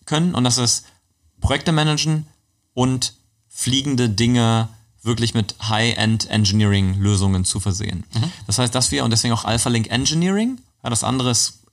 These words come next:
Speaker 1: immer eher so unter der Brand Alpha Link Space, ähm, aber das Thema Alpha Link Engineering ist, ähm, ein Vehikel, so nennen wir das immer, um mit Engineering, a-, angewandtem Engineering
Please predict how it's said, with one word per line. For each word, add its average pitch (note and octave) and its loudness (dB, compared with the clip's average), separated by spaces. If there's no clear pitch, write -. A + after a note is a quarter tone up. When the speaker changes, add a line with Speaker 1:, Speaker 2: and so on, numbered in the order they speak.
Speaker 1:
immer B2 2
eher C3 2
so B2+ 2
unter B2 2
der A2+ 2
Brand A2+ 2
Alpha A2+ 0
Link A2+ 2
Space, F3 -2
ähm, B2+ 0
aber A2+ 0
das A#2 0
Thema B2+ 0
Alpha B2 0
Link A#2 2
Engineering E3 0
ist, - -2
ähm, B2 2
ein A2+ 2
Vehikel, D#3 2
so D#3+ 0
nennen D#3 2
wir E3 2
das D#3+ 0
immer, E3 0
um D#3+ 2
mit A#2 -2
Engineering, C3 2
a-, - -6
angewandtem D3+ 2
Engineering F3+ 2